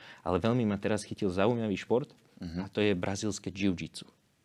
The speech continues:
Speaker 2: Mhm, to znie dobre.
Speaker 1: Je to, prezýva sa to, že šach s ľudským telom a je to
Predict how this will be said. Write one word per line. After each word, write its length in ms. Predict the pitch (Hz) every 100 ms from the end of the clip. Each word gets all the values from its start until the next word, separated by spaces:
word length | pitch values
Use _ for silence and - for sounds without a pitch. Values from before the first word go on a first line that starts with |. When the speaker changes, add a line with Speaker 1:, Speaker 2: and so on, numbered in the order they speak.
| -
Speaker 2:
Mhm, 480 | 82 76 82 98 -
to 100 | 90
znie 180 | 95
dobre. 220 | 98 101 -
Speaker 1:
Je 240 | 113 110 107
to, 560 | - 117 104 98 98 - _ _ _ -
prezýva 480 | - 104 107 120 85
sa 120 | -
to, 160 | 92 95
že 100 | 87
šach 260 | - 101
s 100 | 107
ľudským 380 | 104 110 - 90
telom 400 | 87 104 139 180 - - - _ - - _
a 100 | -
je 220 | 101 110 110
to 240 | - 117